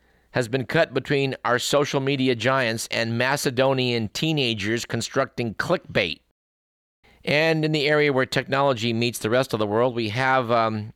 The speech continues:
a call now for a robot tax. Writing in Q Z dot com, Kevin Delaney said that Bill Gates has a modest proposal. The robot that takes your job should pay taxes.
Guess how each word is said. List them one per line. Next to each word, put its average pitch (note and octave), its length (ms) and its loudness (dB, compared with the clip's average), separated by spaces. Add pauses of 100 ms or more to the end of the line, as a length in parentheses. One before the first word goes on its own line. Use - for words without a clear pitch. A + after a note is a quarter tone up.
a - 80 -6
call E3 300 2
now C3 300 0
for B2 420 0
a C3+ 80 2
robot C#3+ 580 2
tax. - 760 -6 (360)
Writing G2+ 340 0
in F#2 260 -4 (160)
Q B2+ 220 -2
Z G#2+ 260 -2
dot G#2 260 -2
com, A#2 320 0
Kevin A2 280 -2
Delaney A2+ 340 -2
said G#2+ 240 -2
that G2+ 200 -6
Bill C3+ 160 2
Gates D3+ 400 0
has A#2+ 160 -2
a B2 60 0
modest G#2 420 -2
proposal. G2 580 -2
The F2+ 120 -6
robot B2 560 0 (220)
that G2+ 120 -6
takes C3+ 300 -4
your C#3+ 80 -2
job F2+ 480 0 (220)
should - 280 -4
pay G2+ 200 -2
taxes. - 760 -6